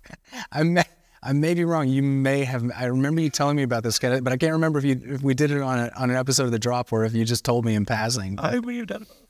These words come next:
Speaker 2: It's worth mentioning twice. <laughs>
Speaker 1: It's worth mentioning twice.
Speaker 2: <laughs> I, um, I, I watched a, a movie recently, um,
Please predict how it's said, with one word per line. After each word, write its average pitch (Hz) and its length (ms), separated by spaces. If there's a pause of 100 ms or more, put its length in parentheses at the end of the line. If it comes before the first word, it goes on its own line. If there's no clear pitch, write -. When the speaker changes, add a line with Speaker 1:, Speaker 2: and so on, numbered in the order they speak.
Speaker 2:
It's 135 180
worth 143 220
mentioning 127 420
twice. - 520
<laughs> - 40
Speaker 1:
It's - 140
worth 160 180
mentioning 147 240
twice. - 560 (1200)
Speaker 2:
<laughs> 180 220 (480)
I, 156 320
um, 151 420 (180)
I, 143 360 (100)
I 131 200
watched 139 360
a, 113 220
a - 20
movie 117 320
recently, 101 800 (1160)
um, 98 560